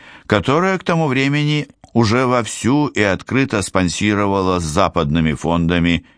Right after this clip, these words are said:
и спецслужбами. Одновременно в декабре тысяча девятьсот восьмидесятого года оживились консерваторы внутри самой правящей партии, создав под негласным руководством члена политбюро Ц К Порп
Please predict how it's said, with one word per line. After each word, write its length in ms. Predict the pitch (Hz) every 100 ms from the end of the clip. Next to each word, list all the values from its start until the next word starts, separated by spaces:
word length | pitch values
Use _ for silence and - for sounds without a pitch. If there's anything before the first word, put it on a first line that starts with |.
| _
и 100 | 101
спецслужбами. 1120 | 95 - 90 78 - 87 90 76 80 92 98 104 _ _ _ _ _ _
Одновременно 720 | 101 98 104 117 120 117 104
в 80 | 82
декабре 680 | 76 82 80 71 76 85 104 - _ -
тысяча 440 | 107 101 95 104
девятьсот 500 | 92 92 85 98 90
восьмидесятого 840 | 85 - 87 80 73 76 71 82 90
года 340 | 101 117 135 - - - _ _ -
оживились 880 | 117 123 127 175 185 165 143 - - -
консерваторы 920 | 120 101 - 98 92 113 120 120 127
внутри 580 | 113 110 101 107 117 110
самой 380 | - 104 107 101
правящей 600 | 98 98 92 90 - 78
партии, 680 | - 71 69 - 98 117 - - - -
создав 580 | - 117 107 131 185 196
под 220 | - 165
негласным 580 | 113 123 113 139 - 113
руководством 680 | 113 104 107 107 110 - 101
члена 400 | 92 98 101 90
политбюро 560 | 85 87 78 82 87 85
Ц 140 | 87
К 180 | 80 80
Порп 400 | - 87 92 -